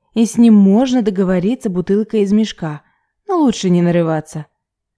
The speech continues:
В селе елки нигде не продавались, и что теперь, за ней в город волочиться? Срубали, конечно, не на посадках, а обычные дички. Девочка, укутанная в самые теплые вещи,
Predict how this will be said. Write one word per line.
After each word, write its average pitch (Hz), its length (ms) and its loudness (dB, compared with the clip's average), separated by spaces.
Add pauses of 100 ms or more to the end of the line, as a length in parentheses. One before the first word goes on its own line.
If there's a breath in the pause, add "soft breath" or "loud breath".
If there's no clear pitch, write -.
(360)
В - 60 -20
селе 262 340 0
елки 247 340 0
нигде 226 360 2
не 220 100 2
продавались, 202 760 -2 (460)
и 254 140 0
что 226 200 0
теперь, 220 440 -2 (200)
за 220 200 2
ней 233 200 4
в 202 80 -4
город 262 300 0
волочиться? 190 680 -4 (680)
Срубали, 269 540 0
конечно, 233 460 0
не 233 140 4
на 233 100 2
посадках, 185 680 -6 (320)
а 294 160 2
обычные 208 540 0
дички. 180 500 -10 (640)
Девочка, 220 540 -2
укутанная 208 580 0
в 185 60 -8
самые 226 360 2
теплые 185 460 -2
вещи, 196 520 -6